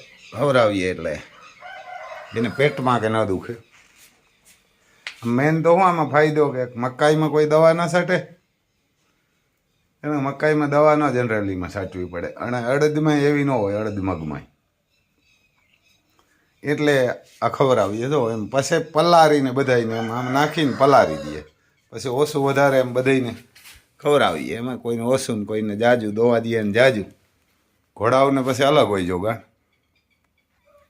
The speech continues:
એને કે ઘોડાઓને અલગ હોય, એને બાજરો હોય, કારણ કે ગરમ હોય. બાજરામાંય દવા ન જોઈએ.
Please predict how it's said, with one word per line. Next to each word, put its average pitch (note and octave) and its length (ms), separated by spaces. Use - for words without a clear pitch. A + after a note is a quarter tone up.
એને C3+ 180
કે A2+ 100
ઘોડાઓને C3 580
અલગ C3+ 320
હોય, A2 180
એને A2 120
બાજરો B2+ 400
હોય, A2 260
કારણ B2 160
કે A2 140
ગરમ B2 340
હોય. F2+ 120
બાજરામાંય B2+ 640
દવા C3 300
ન C3 140
જોઈએ. C2+ 300